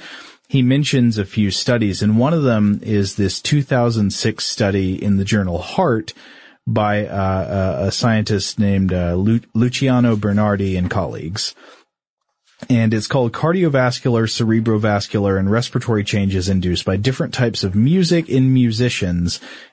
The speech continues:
and Non-Musicians, the Importance of Silence. Long name, but the interesting takeaway from this is that they were intending to study physiological effects of different types of music. This sounds like pretty standard research, right? So they hook you up to some machines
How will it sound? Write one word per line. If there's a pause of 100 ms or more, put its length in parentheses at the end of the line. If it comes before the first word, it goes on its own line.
and
Non-Musicians,
the
Importance
of
Silence.
Long
name,
but (800)
the
interesting
takeaway
from
this
is
that
they
were
intending
to
study (200)
physiological
effects
of
different
types
of
music.
This
sounds
like
pretty
standard
research,
right?
So
they
hook
you
up
to
some
machines